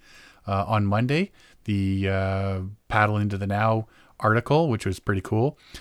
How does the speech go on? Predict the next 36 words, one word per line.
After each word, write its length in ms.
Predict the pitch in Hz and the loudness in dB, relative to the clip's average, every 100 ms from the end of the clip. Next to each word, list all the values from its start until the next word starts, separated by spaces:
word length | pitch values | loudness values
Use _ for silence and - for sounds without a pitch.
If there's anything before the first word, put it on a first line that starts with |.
| - - | -18 2
So 240 | 123 117 | 6 8
we're 140 | 120 117 | 8 8
trying 180 | 131 | 6
to 60 | 117 | 8
make 220 | 113 - | 4 4
the, 360 | 113 110 107 110 | 4 4 4 6
uh, 320 | 104 101 101 - - - - | 6 6 2 -2 -16 -20 2
our 140 | 113 | 2
blog 340 | 95 117 117 - | 6 6 6 4
page 440 | 110 110 107 104 - | 4 4 4 -2 -2
on 220 | 104 104 | 0 0
our 400 | 104 101 98 95 | 0 0 2 -2
paddling 320 | - 104 101 | 0 0 0
adventures 400 | 98 101 - 92 | 0 -2 -2 -4
radio 300 | 95 98 98 | -2 -2 0
dot 240 | 98 95 - | -2 -4 -4
com 260 | 107 101 | -2 -2
site 340 | - 107 95 - - - - 113 | -2 0 -2 -4 -18 -20 -8 -2
a 220 | 98 98 98 _ _ _ 240 | -2 -4 -10 _ _ _ 2
listener 480 | 135 165 - 101 | 4 6 4 2
blog. 480 | 85 - 78 - - - - - - - | 0 -6 -8 -10 -14 -20 -20 -20 -20 -12
So, 360 | - 98 92 98 | 0 2 4 2
you 100 | 98 | 0
know, 100 | 90 | -2
like 140 | 95 | -4
I 40 | 92 | -4
say, 160 | 90 | -6
people 300 | 85 104 104 | -6 -4 -2
that 140 | 98 95 | 0 2
have 160 | 98 | 0
an 60 | 92 | 0
idea 320 | 95 92 101 | -2 -2 -6
for 160 | - 92 | -4 -6
a 40 | |
blog 360 | 90 95 98 95 | -4 -2 -2 -4
but 160 | 92 | -8